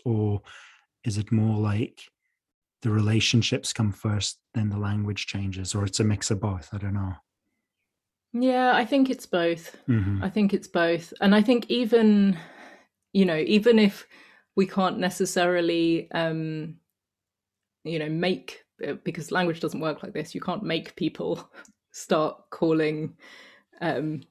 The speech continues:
Speaker 2: pork
Speaker 1: Yeah.
Speaker 2: pigs or start giving pronouns. But, but even if, you know, some people choose to use these new terms,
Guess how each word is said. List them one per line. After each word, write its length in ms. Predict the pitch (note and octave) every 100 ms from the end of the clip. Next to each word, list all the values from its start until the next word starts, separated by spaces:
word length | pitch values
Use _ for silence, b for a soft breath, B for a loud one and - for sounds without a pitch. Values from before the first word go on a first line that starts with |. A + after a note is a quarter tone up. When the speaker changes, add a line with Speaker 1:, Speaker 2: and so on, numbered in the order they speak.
| _
Speaker 2:
pork 240 | - D#3+ B2+
Speaker 1:
Yeah. 180 | G#2+ F#2+
Speaker 2:
pigs 360 | D#3 D3 -
or 120 | D#3+
start 340 | D3+ E3+ D#3 -
giving 380 | D#3+ D#3+ D#3+ -
pronouns. 460 | E3+ D#3+ D3+ D#3
But, 300 | - E3 - -
but 220 | F3 -
even 340 | G3+ G#3+ G#3+
if, 300 | F#3+ - - -
you 160 | F#3 E3+
know, 180 | D#3 D3
some 320 | - G3+ G3+
people 380 | F#3 F3 - D#3
choose 600 | - - A3 A#3+ G3+ -
to 120 | -
use 320 | D#3 D#3+ D#3
these 280 | - D#3 -
new 160 | D#3 D3+
terms, 580 | - D#3+ D3 - -